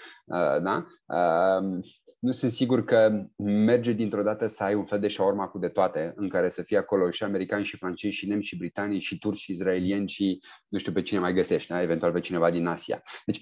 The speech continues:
nu e ușor. Părerea mea că este mai degrabă un început de negociere și de semnalizare, inclusiv global.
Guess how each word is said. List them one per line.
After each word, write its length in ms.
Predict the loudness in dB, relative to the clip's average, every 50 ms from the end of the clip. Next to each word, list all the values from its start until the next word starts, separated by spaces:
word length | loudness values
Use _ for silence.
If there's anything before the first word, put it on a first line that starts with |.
| -10 _ _
nu 320 | 4 6 8 10 10 10
e 60 | 10 10
ușor. 420 | 8 8 6 6 6 6 6 4
Părerea 280 | 4 4 4 4 4 4
mea 140 | 0 -2
că 120 | -2 -2 -4
este 180 | -2 -2 -2
mai 140 | -2 -2 0
degrabă 380 | -2 -2 0 0 0 0 0 0
un 180 | 0 0 0
început 460 | -2 -2 -4 -8 -10 -6 -4 -4 -2 0
de 80 | 2
negociere 600 | 2 2 2 2 2 0 0 0 0 2 2 2
și 140 | 0 -2 -4
de 100 | -4 -4
semnalizare, 640 | -4 -4 -4 -2 -2 -2 -2 -2 -2 -2 0 0
inclusiv 340 | -2 -4 -6 -8 -8 -8 -4
global. 460 | 0 0 0 2 2 0 -2 -2 -6